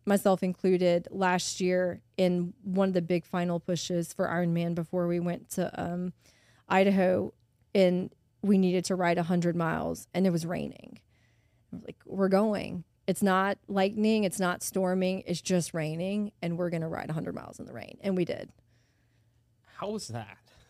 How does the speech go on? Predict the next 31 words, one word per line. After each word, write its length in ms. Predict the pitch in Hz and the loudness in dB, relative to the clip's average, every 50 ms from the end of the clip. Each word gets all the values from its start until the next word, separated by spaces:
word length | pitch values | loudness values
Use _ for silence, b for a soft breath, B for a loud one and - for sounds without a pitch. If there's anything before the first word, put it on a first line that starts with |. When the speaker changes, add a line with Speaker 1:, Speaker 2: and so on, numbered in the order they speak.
| b b b b - | b b b b -4
Speaker 1:
It 80 | 208 | -2
was 120 | 202 190 185 | -2 -2 -4
actually 320 | 196 - - - 190 175 | -6 -6 -4 -2 -2 -2
a 60 | 165 | 0
little 180 | 175 190 180 156 | -2 -4 -6 -2
better 340 | - 185 165 - - 196 202 | -2 -2 0 2 2 2 4
because 380 | 233 240 - 240 302 277 277 | 4 6 8 8 8 8 10
it 140 | 359 277 247 | 8 8 10
wasn't 360 | 277 - - - - 311 285 262 | 10 10 10 10 8 8 10 8
as 140 | 262 262 311 | 8 6 4
Speaker 2:
<laughs> 0 | |
Speaker 1:
hot. 520 | 311 262 254 247 254 247 226 202 190 - - | 4 4 6 8 8 8 6 6 4 0 2
Speaker 2:
It 60 | - 151 | 4 4
was 140 | 143 - | 4 4
cool. 400 | - - 175 156 151 151 160 160 156 | 2 4 4 4 6 4 4 4 4
Speaker 1:
Our 200 | 220 269 294 302 | 6 8 8 8
race 360 | 247 254 254 269 285 277 - | 8 8 8 8 8 6 4
was 240 | 294 269 269 262 233 233 | 4 4 4 6 8 8
at 220 | 226 220 226 - | 6 6 4 2
the 200 | 233 214 196 - | 0 0 2 2
end 280 | 170 190 196 208 190 190 | 4 4 4 6 6 4
of 200 | 185 170 165 160 160 _ _ _ _ - | 4 2 0 -6 -10 _ _ _ _ -6
June, 560 | - 185 180 185 202 220 262 320 370 381 320 | -2 2 4 4 6 6 4 4 2 0 0
and 240 | - 202 214 226 202 | 2 4 4 4 4
so 460 | - - 202 185 185 180 175 175 - - | 6 6 8 8 8 8 6 6 2 2
our 200 | 180 180 185 175 160 - _ _ _ - | 4 4 4 4 2 -6 _ _ _ 4
big, 300 | 196 202 190 185 180 - | 6 6 6 4 0 -10
tough 300 | - - 202 190 180 - _ _ _ _ _ _ _ _ _ _ _ _ - | -4 2 2 2 2 2 _ _ _ _ _ _ _ _ _ _ _ _ -2
weekends 760 | 190 190 214 220 - 240 226 233 240 240 247 254 233 - 190 | 2 4 4 4 4 2 2 2 4 4 4 2 2 0 0
were 500 | 180 180 180 170 165 165 170 170 165 - _ _ _ _ _ _ _ _ - | 2 4 4 4 4 2 0 -2 -4 -8 _ _ _ _ _ _ _ _ -2
May 600 | 196 185 170 170 175 180 190 196 196 196 - | 0 2 4 4 4 2 2 2 0 -2 -6